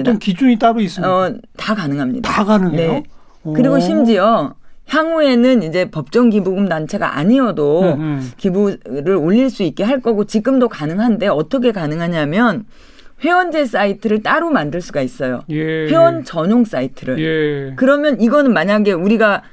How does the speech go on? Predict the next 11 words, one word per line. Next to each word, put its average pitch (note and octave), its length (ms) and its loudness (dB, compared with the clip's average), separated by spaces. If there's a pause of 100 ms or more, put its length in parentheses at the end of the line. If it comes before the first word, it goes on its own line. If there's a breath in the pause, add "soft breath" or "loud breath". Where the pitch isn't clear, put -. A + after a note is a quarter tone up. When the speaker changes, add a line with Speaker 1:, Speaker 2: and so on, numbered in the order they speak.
Speaker 2:
뭐 F3+ 120 -4
동창회비를 A#3+ 720 2
걷는다. D3 540 -2
예를 B3 200 4
Speaker 1:
음, - 40 2
Speaker 2:
들어서 C#3+ 260 -2
뭐 D#3+ 140 0
Speaker 1:
음. D3+ 40 -2
Speaker 2:
동창. G#3 500 0
그런 B3+ 220 4
거는 C4 280 4